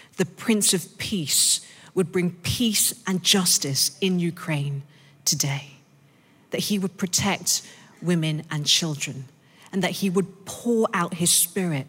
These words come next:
in a dark and troubled world. Jesus says in verse twenty-seven,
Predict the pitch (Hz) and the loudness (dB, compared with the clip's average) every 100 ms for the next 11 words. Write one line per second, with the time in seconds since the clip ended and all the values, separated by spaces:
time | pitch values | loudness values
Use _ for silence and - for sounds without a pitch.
0 | - - _ - - 185 180 160 143 190 | -12 -20 _ -20 -8 -2 0 -2 0 0
1 | 180 185 - - - - - 180 170 - | 0 -4 -6 -14 -16 -20 -6 -2 0 0
2 | 180 151 147 139 - - - - - - | -2 -4 -4 -4 -4 -4 -12 -20 -20 -6
3 | 143 139 131 139 - - _ _ _ _ | -4 -2 -6 -10 -16 -20 _ _ _ _
4 | _ _ _ _ - - - 202 196 - | _ _ _ _ -14 -2 2 4 2 4
5 | 165 143 139 - - 156 143 151 143 143 | 4 4 2 -2 -4 -6 -2 0 2 4
6 | - - - - - - 143 151 - 139 | 2 0 -8 -16 -8 -4 0 0 0 -2
7 | 120 131 | -4 -8